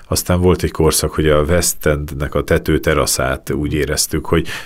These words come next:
menjünk oda az emberek közé, ahova csak, ö, lehet. Három éven keresztül ott tartottunk zenés, ö, dicsőítő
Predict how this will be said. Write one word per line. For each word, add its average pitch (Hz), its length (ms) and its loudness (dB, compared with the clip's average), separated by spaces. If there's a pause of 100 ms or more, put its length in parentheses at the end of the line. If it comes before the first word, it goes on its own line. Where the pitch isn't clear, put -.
(100)
menjünk 82 340 2
oda 73 140 2
az 71 120 2
emberek 69 460 0
közé, 69 360 0
ahova 73 420 0
csak, - 340 -4
ö, 65 420 -2
lehet. 82 400 0
Három 73 320 -2
éven 69 240 -4
keresztül 67 480 -6
ott 82 160 -4
tartottunk 80 800 -2
zenés, 76 520 -2
ö, 71 300 -6
dicsőítő 76 680 -2